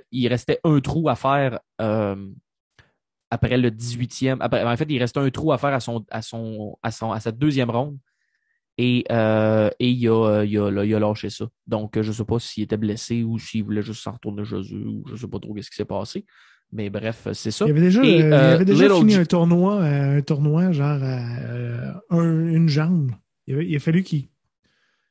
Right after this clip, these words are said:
Speaker 2: pas si c'est une jambe ou l-, l-, l'épaule disloquée. Je sais pas si tu t'en souviens, on en avait déjà parlé. L'ambulance est arrivée, puis, euh, il a finalement, il a fini à, euh,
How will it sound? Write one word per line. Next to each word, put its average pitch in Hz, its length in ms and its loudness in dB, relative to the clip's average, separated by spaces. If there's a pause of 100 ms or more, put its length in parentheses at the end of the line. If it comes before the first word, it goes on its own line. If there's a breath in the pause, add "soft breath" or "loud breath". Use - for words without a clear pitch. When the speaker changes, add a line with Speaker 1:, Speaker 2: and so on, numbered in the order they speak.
(220)
Speaker 2:
pas 359 80 -2
si - 80 -4
c'est 151 120 0
une 135 140 2
jambe 156 340 0
ou 127 280 -2
l-, 151 440 -4
l-, 139 140 -2
l'épaule 160 400 2
disloquée. 135 580 -2
Je - 60 -2
sais 196 60 0
pas 269 100 2
si 269 60 -2
tu - 60 -6
t'en 151 100 2
souviens, 180 240 2
on 180 40 4
en - 40 4
avait 156 220 4
déjà 175 160 4
parlé. 165 360 0 (760)
L'ambulance 175 440 2
est 165 140 0
arrivée, 147 640 2
puis, 139 260 2
euh, 135 120 4
il 135 120 2
a 135 40 4
finalement, 151 580 2
il 156 140 4
a 143 40 2
fini 160 440 4
à, 131 460 2
euh, 143 60 -4